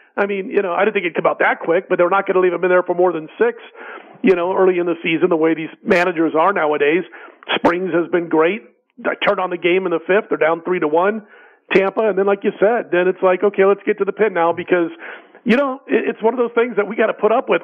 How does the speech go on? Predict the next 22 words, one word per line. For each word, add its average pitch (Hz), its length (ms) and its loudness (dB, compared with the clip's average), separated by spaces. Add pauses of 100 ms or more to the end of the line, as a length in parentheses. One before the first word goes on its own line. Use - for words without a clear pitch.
all 285 160 2
the 196 120 -8
time 262 280 0
now 170 140 2
in 165 60 -4
Major 214 220 0
League 170 180 -2
Baseball. 170 520 -2 (300)
And 185 120 0
you 208 120 2
and 208 100 2
I 208 80 0
talked 180 300 -2
about 165 240 2
it. 190 100 -2
We 170 80 -4
did 175 140 0
last 160 320 2
year 165 120 -2
quite 165 260 2
a 151 40 0
bit. 170 260 0